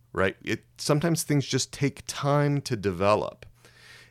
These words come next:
And so I think sometimes beginning I F S therapists are concerned that they're not getting to the X Ls right away,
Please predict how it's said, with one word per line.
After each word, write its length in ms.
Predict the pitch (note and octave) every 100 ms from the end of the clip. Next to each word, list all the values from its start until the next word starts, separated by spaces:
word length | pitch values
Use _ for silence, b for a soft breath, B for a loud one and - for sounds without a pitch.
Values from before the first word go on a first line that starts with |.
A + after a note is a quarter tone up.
| -
And 160 | G#2+
so 160 | G#2+ B2
I 60 |
think 180 | A#2 C3
sometimes 640 | - - D#3+ F3+ D#3 C#3 A2+
beginning 360 | A#2 A#2+ A#2
I 80 | A#2
F 120 | A2+
S 160 | A2 -
therapists 480 | G#2 G#2 G#2 G#2 -
are 60 | E2+
concerned 420 | G2+ F#2+ F#2+ F#2+
that 100 | E2
they're 120 | F2
not 320 | G#2+ C3 D3
getting 220 | D3+ C#3
to 60 | B2+
the 140 | B2
X 200 | A2+ -
Ls 240 | A#2 G#2+ G2
right 160 | G#2+
away, 360 | G#2 G2+ G#2 G2+